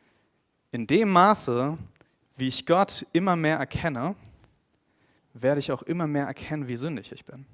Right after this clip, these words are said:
Es ist letztendlich genauso wie bei einem Licht. Wenn du vor einem schwachen Licht stehst, hier,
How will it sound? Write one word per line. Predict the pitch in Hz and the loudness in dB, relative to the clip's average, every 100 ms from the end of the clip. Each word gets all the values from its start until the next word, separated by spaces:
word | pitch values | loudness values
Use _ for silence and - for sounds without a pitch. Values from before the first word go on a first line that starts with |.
| _ _ _ _ _ _ _ _ _ _ _ _ _ _ _ _ - | _ _ _ _ _ _ _ _ _ _ _ _ _ _ _ _ 0
Es | 202 | 2
ist | - | 4
letztendlich | 165 165 190 156 | 2 2 0 -4
genauso | - 139 160 202 165 170 156 139 | 0 2 4 4 4 4 4 0
wie | 139 | -2
bei | 139 | 0
einem | 139 135 | 0 -2
Licht. | 123 92 - - _ _ _ _ - | -4 -6 -16 -18 _ _ _ _ -6
Wenn | 131 | -4
du | |
vor | 135 156 | 0 2
einem | 147 151 147 139 - | 2 2 -2 -4 -10
schwachen | - - 143 202 180 | -8 0 4 4 2
Licht | 156 196 - | -2 -2 -2
stehst, | - - 127 220 - - - _ _ | -6 0 2 2 -2 -8 -14 _ _
hier, | - 156 240 | -6 -2 -2